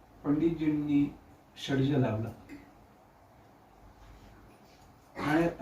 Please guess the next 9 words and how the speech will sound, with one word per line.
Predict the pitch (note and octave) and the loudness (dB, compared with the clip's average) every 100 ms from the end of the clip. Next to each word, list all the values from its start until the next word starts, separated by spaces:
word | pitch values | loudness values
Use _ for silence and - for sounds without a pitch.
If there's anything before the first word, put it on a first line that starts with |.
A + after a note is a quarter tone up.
| C#3+ | 0
रामकली | C#3+ E3+ A3 G#3+ - C3+ B2+ - - | 4 6 6 4 4 4 4 0 -6
राग | C#3 C3+ B2 - - - - | 2 4 4 0 -6 -4 2
त्यांनी | C3 C3+ | 4 4
गायला | G#2 G#2 A2 | 2 0 -2
सुरुवात | - G#2 G2+ G#2+ - | -4 -4 -4 -6 -4
केली. | C#3 G2+ - - - - - - - - - - | -2 -4 -8 -20 -20 -20 -20 -20 -20 -20 -20 -10
आणि | C#3+ D3+ | -6 0
तुम्हाला | E3 F3 F3 | 4 4 4
सांगतो, | - D#3+ D#3 - G2+ | 2 0 0 0 -2